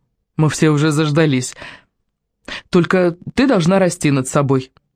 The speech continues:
Сначала все болтали, что твоя книга похабная. А видела, какую сейчас печатают порнографию?»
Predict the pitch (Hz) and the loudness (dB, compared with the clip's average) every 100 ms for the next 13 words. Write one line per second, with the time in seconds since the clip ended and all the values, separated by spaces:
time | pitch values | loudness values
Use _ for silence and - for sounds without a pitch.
0 | _ _ _ _ - - 175 190 175 - | _ _ _ _ -14 -2 0 2 0 0
1 | 170 165 160 180 156 151 - 151 151 151 | 0 0 2 2 2 -2 -2 -2 0 0
2 | 147 170 147 143 160 156 185 131 131 127 | 0 0 0 0 -2 0 0 2 0 -2
3 | - - - _ _ _ _ _ _ - | -6 -20 -20 _ _ _ _ _ _ -4
4 | 147 151 208 277 233 208 175 - 175 143 | 0 0 2 0 0 0 0 0 0 0
5 | 143 151 135 139 - 156 156 139 107 - | -2 0 0 -2 0 0 0 0 -4 -6
6 | - | -12